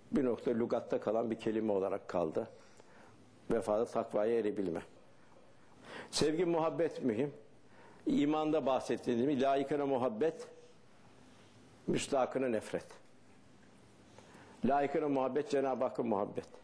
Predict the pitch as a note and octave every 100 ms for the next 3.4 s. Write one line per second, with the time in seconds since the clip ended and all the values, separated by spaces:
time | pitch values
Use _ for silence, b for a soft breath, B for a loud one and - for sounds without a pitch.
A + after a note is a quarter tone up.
0 | - B B B C3 C3 C3+ C3 C3+ A#2
1 | A#2 A#2+ A2+ G#2 - G#2 - - B2+ B2
2 | A2+ A2+ - A#2 A#2 A2 A2+ G#2 F2+ E2+
3 | - C#2 - -